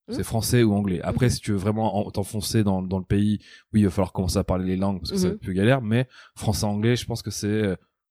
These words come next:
Speaker 2: c'est la base internationale. En tout cas, en Afrique, c'est ça, quoi. Quatorze pays parlent français, euh, trente-six parlent anglais. Enfin, à un moment, si, si tu veux, tu peux. Et je pense que les stéréotypes qu'on nous a mis dans la tête, encore une fois, c'est à nous de les casser et de se dire, euh,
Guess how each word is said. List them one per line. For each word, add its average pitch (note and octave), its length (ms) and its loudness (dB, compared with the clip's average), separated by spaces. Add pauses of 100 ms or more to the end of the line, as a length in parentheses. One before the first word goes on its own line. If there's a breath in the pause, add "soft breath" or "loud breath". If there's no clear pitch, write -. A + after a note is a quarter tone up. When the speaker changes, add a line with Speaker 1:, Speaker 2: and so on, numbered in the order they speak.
Speaker 2:
c'est - 100 -6
la G2 120 4
base A2 200 4
internationale. A2 640 4
En G2 120 6
tout - 380 -12
cas, B2 80 4
en A2+ 120 4
Afrique, A2 260 0
c'est G2+ 120 -2
ça, G#2 120 2
quoi. D2+ 260 -6
Quatorze G#2+ 260 0
pays G#2 180 2
parlent G2 160 2
français, A#2+ 460 2 (300 loud breath)
euh, G2 120 -2
trente-six - 340 -4
parlent G2+ 140 0
anglais. A2 220 2
Enfin, A2+ 220 -4
à E2+ 40 -10
un F#2 40 -6
moment, A2+ 360 -6 (1000)
si, - 240 -4 (280)
si - 160 -4
tu A2+ 100 2
veux, B2 140 6
tu - 100 -12
peux. G#2+ 160 2
Et G#2+ 60 4
je G2+ 80 0
pense C3 120 6
que B2 200 4 (200 loud breath)
les G#2 100 -2
stéréotypes G#2+ 380 0
qu'on A#2 80 0
nous G#2 140 2
a G2 40 4
mis G#2 60 2
dans G2 100 4
la F#2 80 2
tête, C3 200 0
encore F#2+ 160 -6
une F#2 60 -6
fois, C3 180 0 (560)
c'est - 160 -2
à G2+ 60 2
nous A2 100 2
de G#2+ 80 0
les G#2 80 2
casser G#2+ 280 0
et B2 120 4
de F#2 80 -8
se A2+ 80 -2
dire, B2+ 220 2 (600 soft breath)
euh, F#2+ 480 0